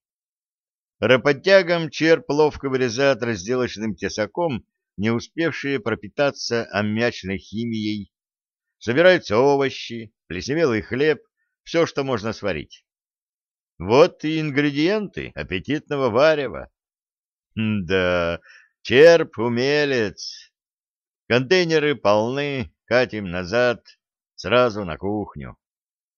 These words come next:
На плите уголь уже нагрел воды. Моем баки, водружаем, заполняем отстоявшейся водой из двадцатипинтовых бутылей.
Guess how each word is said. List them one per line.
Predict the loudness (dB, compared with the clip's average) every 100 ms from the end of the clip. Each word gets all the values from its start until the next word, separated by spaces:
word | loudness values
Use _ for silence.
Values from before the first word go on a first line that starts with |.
| _ -2
На | 0
плите | 0 -4 -2 -2 0 0
уголь | -2 -2 0 0
уже | -2 -2
нагрел | -4 -2 -4 -2
воды. | -4 -4 -6 -8 -14 _ _ _ _ _ -2
Моем | 0 2 0 2
баки, | 2 2 -4 -12 -12 _ _ _ _
водружаем, | -2 0 0 -2 -2 0 2 0 -4 -12 _
заполняем | -6 -6 -2 -4 -2 -2 -2 -2 -4 -6
отстоявшейся | -8 -10 -4 0 2 0 -8 -6 -4
водой | -2 -2 -4 -6 _ _ _ _
из | -8 -6
двадцатипинтовых | -4 -4 -4 -8 -8 -8 -8 -6 -6 -6 -6
бутылей. | -8 -8 -8 -8 -12 -14 -18